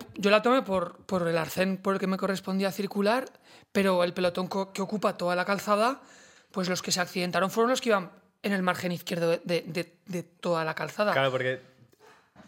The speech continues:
Speaker 2: se ha hecho mucho debate de que las carreteras pueden estar mejor, pero también han hecho autocrítica a los corredores de que su, su voracidad, ¿no? Sus ganas de más velocidad y, y ganar posiciones en el pelotón en cualquier etapa, en cualquier momento de cada etapa.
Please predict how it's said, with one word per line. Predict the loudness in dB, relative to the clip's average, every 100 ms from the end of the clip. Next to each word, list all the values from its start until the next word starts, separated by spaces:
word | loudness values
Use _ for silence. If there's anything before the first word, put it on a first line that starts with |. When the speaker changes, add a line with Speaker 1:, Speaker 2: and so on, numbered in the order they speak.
| _ -10
Speaker 2:
se | 0 4
ha | 6 4
hecho | 0 0
mucho | 0 4 4
debate | 6 4 4
de | 2
que | 2
las | 0
carreteras | 0 -2 0
pueden | -2
estar | 0 -2
mejor, | 0 2 2
pero | 2 0
también | 0 0 -2
han | 0
hecho | -2 -2
autocrítica | -2 -2 -4 -4
a | -4
los | -2
corredores | -2 0 0 0 -4 -10 -20 -20 _ -4
de | -2
que | 0
su, | 0 -2 -4 -8 -18 -20 -20 -16
su | -6 -2 2
voracidad, | 4 4 2 4 4
¿no? | 2 -4
Sus | -4
ganas | -2 0 0
de | 0 0 2
más | 0 0
velocidad | 0 0 0 2 4 2 -2
y, | -4 -2 -4 -6 -16 -18 _ -2
y | 2
ganar | 2 2
posiciones | -2 -4 -2 -2 -2 -2
en |
el | -4
pelotón | -2 -2 0 0
en | 0 -4
cualquier | -2 -4 -2 -2
etapa, | 0 0 0 -2
en |
cualquier | -2 -4 -2
momento | -2 -2 -2 -2 -2
de |
cada | 0 -2
etapa. | -2 -2 -2